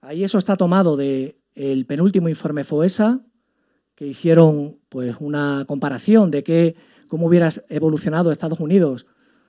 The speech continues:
En la línea continua tenéis el pib y en las otras los distintos indicadores,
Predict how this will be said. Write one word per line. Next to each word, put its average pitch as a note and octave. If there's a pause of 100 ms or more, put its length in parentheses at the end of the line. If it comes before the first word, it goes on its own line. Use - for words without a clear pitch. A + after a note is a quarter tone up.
(180)
En C3
la C#3
línea D#3
continua D#3+
tenéis D3+
el C#3+
pib F#3+
y D3
en C#3
las C3
otras D#3
los C3
distintos D#3
indicadores, G3+